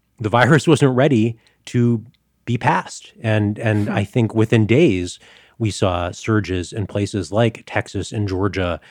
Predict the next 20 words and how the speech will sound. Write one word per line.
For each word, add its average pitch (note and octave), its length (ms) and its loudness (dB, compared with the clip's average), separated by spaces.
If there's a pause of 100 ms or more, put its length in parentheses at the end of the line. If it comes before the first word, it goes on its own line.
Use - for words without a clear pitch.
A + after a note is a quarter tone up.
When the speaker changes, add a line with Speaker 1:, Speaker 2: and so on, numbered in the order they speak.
(180)
Speaker 1:
and G#2 140 -6
states A#2+ 380 0
in G2+ 80 0
the F2 80 -6
South G#2+ 380 0
that F#2 120 -4
had F#2 100 -4
moved G#2+ 300 -2
quickly G#2+ 300 -4
to G2+ 80 0
reopen F#2 560 0 (320)
and A2+ 120 0
very A#2 240 6
much B2+ 520 0
made G#2 180 -2
that G2+ 160 -2
Wall G2+ 200 0
Street G#2 220 -2
Journal B2 320 4
op-ed F2 480 -4